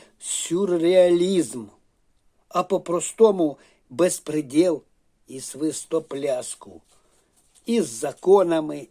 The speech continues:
із правами, і з усіма іншими негативними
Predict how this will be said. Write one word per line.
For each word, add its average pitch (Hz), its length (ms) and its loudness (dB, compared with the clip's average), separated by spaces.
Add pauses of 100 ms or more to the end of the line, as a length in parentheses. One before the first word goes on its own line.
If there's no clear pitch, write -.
із 247 260 -2
правами, 185 1000 2 (1600)
і 135 160 -14
з 120 140 -16
усіма 165 720 -8 (180)
іншими 113 600 -16
негативними 104 920 -16